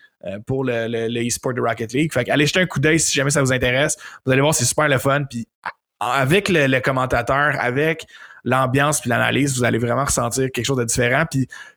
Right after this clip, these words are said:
comme la semaine passée, quand Danny Dubé puis Martin McGuire vous disent comme « Le tir » ou, euh, « Quel arrêt de Carey Price », mais c'est la même chose.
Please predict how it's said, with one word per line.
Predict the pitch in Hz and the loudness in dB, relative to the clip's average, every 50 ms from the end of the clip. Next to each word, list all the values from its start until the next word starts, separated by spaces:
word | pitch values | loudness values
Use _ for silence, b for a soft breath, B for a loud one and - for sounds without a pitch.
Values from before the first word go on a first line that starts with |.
| _ - | _ -2
comme | - - | 0 2
la | 180 196 | 2 4
semaine | 170 - 208 175 | 2 2 2 4
passée, | 208 185 170 160 180 185 185 190 196 196 196 B B B B _ _ - | 4 4 4 4 2 4 4 2 2 0 -4 B B B B _ _ -2
quand | - 156 175 185 185 | 0 2 4 4 4
Danny | 170 170 170 170 170 180 180 | 4 4 4 4 2 2 2
Dubé | 160 156 156 147 170 175 185 190 | 0 0 2 2 2 2 2 0
puis | 170 165 156 151 143 | 0 0 0 0 2
Martin | 147 147 151 151 156 160 160 | 2 2 2 2 0 0 0
McGuire | 165 156 151 151 143 135 139 147 160 160 | 0 0 2 2 2 2 2 2 2 2
vous | 139 135 | 0 0
disent | 120 143 156 156 151 - | 0 2 2 2 2 0
comme « | - 131 120 120 120 120 123 120 b b b b b b b - | 0 2 2 2 0 -2 -4 -6 b b b b b b b -4
Le | 233 | 0
tir » | - - 466 480 427 403 370 311 233 180 156 147 175 190 196 | 2 4 2 2 2 -2 -6 -4 -2 0 0 2 0 0 0
ou, | 190 190 185 | 0 0 0
euh, « | 180 175 175 170 156 - - - | 2 2 2 0 0 -2 0 0
Quel | - 403 453 440 440 392 359 - | 2 2 4 4 4 4 4 2
arrêt | - - - - - - 302 370 359 339 339 349 339 339 339 339 339 330 320 | 2 2 0 0 0 2 2 4 4 4 4 4 4 4 4 4 4 4 2
de | 277 170 139 - - | 2 0 -4 -4 -2
Carey | - - 294 311 320 320 320 339 349 320 | 0 2 2 2 2 2 2 2 2 0
Price », | - 226 - - - - - - | -2 -2 -2 0 0 0 0 -2
mais | 165 | -4
c'est | 156 - | -4 -4
la | 180 196 | -2 -2
même | 233 220 | -2 -2
chose. | 175 - 180 208 233 247 247 262 226 - | -2 -2 0 0 0 0 -2 -4 -6 -10